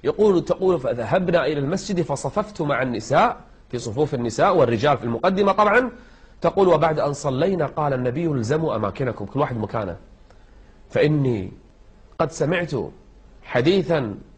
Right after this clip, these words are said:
حدثنيه تميم الداري يوافق ما كنت حدثتكم به من قبل.'" كنت قايل لكم هذا الكلام من قبل، الآن جاءني تميم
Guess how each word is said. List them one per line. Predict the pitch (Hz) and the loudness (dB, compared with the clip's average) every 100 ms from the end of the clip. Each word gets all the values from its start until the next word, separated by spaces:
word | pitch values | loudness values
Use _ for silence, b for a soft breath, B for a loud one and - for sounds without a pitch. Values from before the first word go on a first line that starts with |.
| - - - | -20 -20 -4
حدثنيه | 165 156 147 160 202 170 123 98 - - | 0 2 2 4 4 4 0 -4 -14 -4
تميم | 147 165 208 202 | 0 4 4 4
الداري | 180 151 208 226 | 4 4 4 6
يوافق | 190 190 247 247 240 | 6 6 4 0 0
ما | 214 180 175 | 2 2 0
كنت | - 226 180 | 0 -4 -4
حدثتكم | - 147 131 - 160 151 135 | -4 -4 -4 -6 -6 -4 -2
به | 131 120 | -2 -2
من | 113 | -4
قبل.'" | 110 120 104 98 90 92 - - b b b b b - | -2 -2 0 -2 -4 -8 -12 -16 b b b b b -6
كنت | 165 143 | -2 2
قايل | 151 170 | 4 4
لكم | 180 143 | 0 -2
هذا | 131 | -2
الكلام | 113 117 120 | -2 -2 -2
من | 107 101 101 | -2 -2 -4
قبل، | 92 90 - b b b - | -4 -10 -16 b b b -6
الآن | 110 160 165 | 0 2 4
جاءني | 170 202 196 190 | 4 4 2 2
تميم | 185 208 269 277 262 | 2 2 2 0 -2